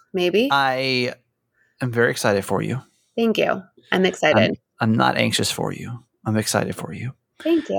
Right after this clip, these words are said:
Speaker 2: Um, and how can we help support you?
Speaker 1: I'm like, "Go to therapy with me." <laughs>
Speaker 2: <laughs> Yeah, but now, oh, now you want us to do therapy with you.
Speaker 1: No, no.
Speaker 2: Okay.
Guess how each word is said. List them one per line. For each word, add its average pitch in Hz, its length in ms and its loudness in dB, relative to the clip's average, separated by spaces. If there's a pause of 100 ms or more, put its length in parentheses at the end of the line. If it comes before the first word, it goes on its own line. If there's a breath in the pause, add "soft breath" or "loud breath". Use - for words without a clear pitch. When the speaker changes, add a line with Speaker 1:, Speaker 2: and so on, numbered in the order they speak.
(180)
Speaker 2:
Um, 107 380 0
and 113 120 -2
how 131 160 2
can 131 240 0
we 120 100 2
help 113 240 0
support - 500 2
you? - 260 -8 (440)
Speaker 1:
I'm 208 100 -2
like, 185 260 2 (240)
"Go 190 180 2
to 269 80 0
therapy 170 400 0
with 170 180 -2
me." 180 340 0
<laughs> 214 60 0 (460)
Speaker 2:
<laughs> 226 500 2
Yeah, 143 280 4
but 131 160 -2
now, 165 280 4
oh, 139 100 4
now 233 580 4
you 151 220 -2
want 131 180 4
us 113 80 0
to - 60 -12
do 117 140 2
therapy 113 360 4
with 120 200 0
you. - 140 -4
Speaker 1:
No, 262 260 4
no. 262 120 0
Speaker 2:
Okay. - 20 0